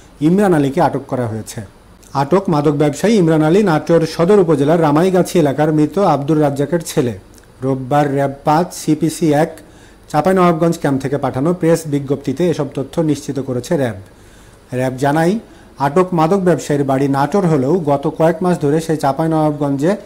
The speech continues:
মাদক ব্যবসা ও চোরাচালানের কাজ করে আসছে। হিরোইনের একটি বড় চালান চাঁপাইনবাবগঞ্জের সীমান্ত এলাকা থেকে সংগ্রহ করে গোদাগাড়ি হয়ে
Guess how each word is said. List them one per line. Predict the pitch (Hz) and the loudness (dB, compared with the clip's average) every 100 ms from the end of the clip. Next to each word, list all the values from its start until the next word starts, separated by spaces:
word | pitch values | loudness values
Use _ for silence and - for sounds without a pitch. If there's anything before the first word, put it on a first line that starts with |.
| - - - | -16 -20 -14
মাদক | 127 151 190 | -4 0 0
ব্যবসা | 170 143 - 147 | 2 0 -2 0
ও | 160 180 | 2 2
চোরাচালানের | 170 147 139 135 160 | 2 2 0 0 -2
কাজ | 160 147 147 | -2 -4 -2
করে | 147 131 | -4 -2
আসছে। | 123 - - 120 - - - - - - - - | -4 -8 -8 -8 -8 -20 -20 -20 -20 -20 -20 -6
হিরোইনের | 123 147 151 190 | 0 4 4 4
একটি | 196 151 170 | 2 0 -2
বড় | 143 143 196 | 0 2 2
চালান | 196 147 143 208 - - - - - | 4 2 2 0 -4 -14 -20 -20 -20
চাঁপাইনবাবগঞ্জের | - 151 196 202 170 160 156 143 165 | -2 0 2 2 2 2 0 0 0
সীমান্ত | 165 180 185 208 208 | -2 0 0 2 2
এলাকা | 175 175 143 | 2 2 -2
থেকে | 143 151 | -4 -6
সংগ্রহ | 151 151 151 147 | -4 -4 0 0
করে | 151 151 190 | 0 0 0
গোদাগাড়ি | 170 151 165 170 175 | 0 0 2 2 2
হয়ে | 139 135 185 | 0 -2 -2